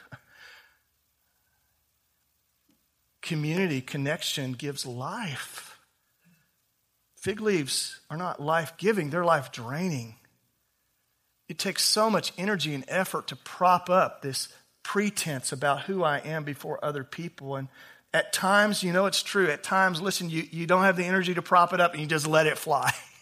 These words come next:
And then there's a little vulnerability regret, right? Because you let it fly to innocent people and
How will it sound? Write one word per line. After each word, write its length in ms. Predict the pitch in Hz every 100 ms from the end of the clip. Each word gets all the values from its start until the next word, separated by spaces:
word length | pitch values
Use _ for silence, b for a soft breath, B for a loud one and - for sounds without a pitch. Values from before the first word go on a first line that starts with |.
| - - _ B 254 254 B 208 170 156 _ _ _ _ _ _ _ -
And 160 | 175
then 160 | 180 180
there's 200 | 170 156
a 60 |
little 260 | 165 170 156
vulnerability 760 | 143 160 170 147 165 160 147 143
regret, 480 | 139 156 175 165
right? 280 | 143 143 156
Because 360 | 147 - 160 139
you 180 | 147 139
let 160 | 160
it 120 | 220
fly 360 | - 214 196 196
to 160 | 175 139
innocent 440 | 180 220 220 -
people 560 | 202 190 202 196 185 165
and 140 | 120